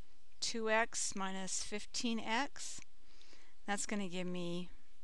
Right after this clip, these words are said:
thirteen, not what I need, so let's try it again. Let's exchange places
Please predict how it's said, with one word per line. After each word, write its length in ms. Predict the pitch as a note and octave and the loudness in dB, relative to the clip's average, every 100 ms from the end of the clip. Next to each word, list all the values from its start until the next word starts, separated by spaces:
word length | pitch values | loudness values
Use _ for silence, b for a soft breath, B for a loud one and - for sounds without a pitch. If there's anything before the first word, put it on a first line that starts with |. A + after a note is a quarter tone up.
| - - | -2 -2
thirteen, 640 | G#3 G#3+ - - G3 G3+ | 0 0 2 2 2 2
not 220 | F#3+ G3 G3+ | 2 2 2
what 120 | G#3+ | 2
I 100 | A3 | 4
need, 320 | F3 E3+ F#3 | 2 2 2
so 360 | - - F3+ F3+ | 2 2 2 0
let's 460 | F3+ G#3 - - - - b b b b b b - - - - | 0 4 4 4 0 -2 b b b b b b -2 -2 -2 -2
try 220 | F3+ E3+ | 0 0
it 60 | |
again. 360 | F#3 G#3 A3+ D#3 - b b b b b b b - - - - - - - - - - - - - - - - - - B B B B B B B B B | 0 0 2 0 -2 b b b b b b b -2 -2 -2 -2 -2 -2 -2 -2 -2 -2 -2 -2 0 0 0 0 0 0 B B B B B B B B B
Let's 280 | A3 G#3+ - | 2 2 4
exchange 560 | - - - G#3 G3 - | 4 4 4 4 2 2
places 840 | - A#3 A3+ G#3 G3 B3+ - - | 4 4 4 2 2 2 2 2